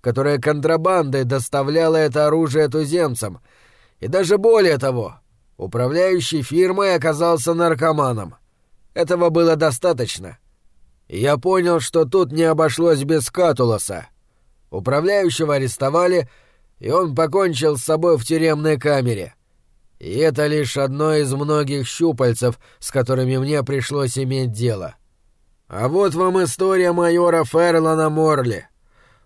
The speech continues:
Он выполнял не менее важную миссию, чем моя, в Трансваале. Послал в Лондон кучу секретных документов.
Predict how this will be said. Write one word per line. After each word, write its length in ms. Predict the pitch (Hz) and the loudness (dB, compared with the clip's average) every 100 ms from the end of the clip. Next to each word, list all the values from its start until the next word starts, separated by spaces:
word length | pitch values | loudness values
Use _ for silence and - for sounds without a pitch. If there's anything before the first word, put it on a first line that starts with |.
| _ | _
Он 280 | 98 131 160 | -6 -2 0
выполнял 640 | 175 151 175 180 185 180 | 0 2 0 2 2 2
не 180 | 180 190 | 0 0
менее 460 | 196 208 196 185 170 | 0 0 0 2 2
важную 580 | 175 170 151 160 160 165 | 2 0 0 -2 -2 0
миссию, 480 | 175 147 160 156 | 0 0 -2 -4
чем 260 | 127 151 143 | -2 -2 -2
моя, 580 | 143 147 151 147 117 - _ _ _ _ | -2 0 0 0 -2 -8 _ _ _ _
в 100 | - | -6
Трансваале. 1040 | 127 139 139 123 139 147 160 151 131 92 - _ _ _ _ _ _ - | -4 -2 -4 -4 0 2 2 2 0 -4 -12 _ _ _ _ _ _ -10
Послал 560 | 92 - 143 170 165 | -10 -4 0 2 2
в 80 | 143 | 0
Лондон 580 | 165 175 165 160 156 135 | 0 0 0 0 -2 -2
кучу 400 | 147 165 - 156 | 0 -2 -2 -4
секретных 760 | 127 147 147 156 135 139 143 | -4 -2 0 0 -2 -4 -4
документов. 920 | 135 131 135 131 131 110 92 - - | -4 -2 -4 -2 -4 -4 -8 -18 -20